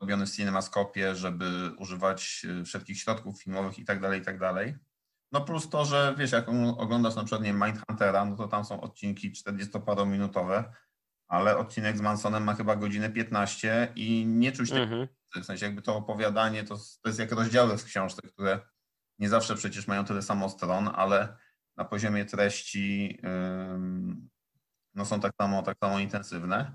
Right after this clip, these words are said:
Speaker 1: No i chylę czoła, y, stacji, że, że, że na to poszła po prostu. Mo-, m-,
Speaker 2: Mhm.
Speaker 1: mogli się nie zgadzać, mogli wymóc z, z, skrócenie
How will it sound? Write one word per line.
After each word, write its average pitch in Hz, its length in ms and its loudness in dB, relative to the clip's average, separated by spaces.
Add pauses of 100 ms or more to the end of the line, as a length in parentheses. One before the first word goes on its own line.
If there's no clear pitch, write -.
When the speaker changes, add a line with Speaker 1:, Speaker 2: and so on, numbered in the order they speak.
(340)
Speaker 1:
No 113 80 2
i 120 60 6
chylę 127 280 4
czoła, 117 520 6 (380)
y, 104 40 0
stacji, 117 580 0
że, 120 640 2 (260)
że, 123 220 -2 (100)
że 120 140 0
na 123 100 2
to - 120 -6
poszła 104 360 2
po 95 100 -6
prostu. - 420 -8 (1080)
Mo-, 120 240 2
m-, - 200 -2
Speaker 2:
Mhm. 151 220 6 (280)
Speaker 1:
mogli 143 240 2
się 151 100 2
nie 151 100 4
zgadzać, 117 380 6
mogli 113 220 2
wymóc 110 360 0
z, - 220 -12
z, 104 420 -8
skrócenie - 420 -6